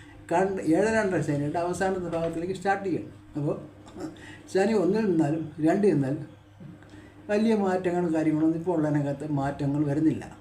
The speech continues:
പിന്നെ എപ്പോഴാണ് മാറ്റം വരുന്നത്? രണ്ടായിരത്തി ഇരുപത്തിയഞ്ച് മെയ് പതിനഞ്ചാം തീയതി വ്യാഴം മാറുന്നുണ്ട്.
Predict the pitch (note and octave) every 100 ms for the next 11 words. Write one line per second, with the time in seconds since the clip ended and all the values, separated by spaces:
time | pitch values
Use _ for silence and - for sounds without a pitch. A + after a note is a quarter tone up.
0 | - - - - - - - - - -
1 | G3 B3+ G#3 G3+ F3 D#3+ D#3+ C3+ A2+ G#2+
2 | C3 D3 E3+ F#3+ G3+ F3+ G3 A3 A3+ -
3 | D#3 D#3+ F3+ F3+ F#3+ F#3 G3 E3+ D#3 G3+
4 | A3 F#3 D#3 D3 C#3+ C3+ C3 A#2+ D3+ E3
5 | - - - - C3+ D3+ F3 G#3 A3 G3
6 | D#3+ C#3 B2 F#2+